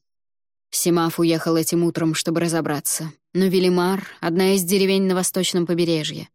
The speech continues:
Она довольно далеко от Радужного дворца. Ты в ответе за порядок, пока он и его лучшие воины не вернутся». Шепот Майсы ударил меня, как пощечина. «Мы должны быть очень осторожны, Аяс.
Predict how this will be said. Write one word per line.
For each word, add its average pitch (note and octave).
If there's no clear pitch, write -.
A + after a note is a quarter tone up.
Она D#3+
довольно D#3+
далеко E3
от D3
Радужного C#3+
дворца. D3
Ты F#3
в C3+
ответе D3
за D#3
порядок, E3
пока D#3
он G3
и G3+
его F3+
лучшие F3+
воины F3
не E3+
вернутся». C#3
Шепот -
Майсы F#3+
ударил F3+
меня, F3
как -
пощечина. D#3+
«Мы F3+
должны E3+
быть F3
очень F3+
осторожны, E3
Аяс. -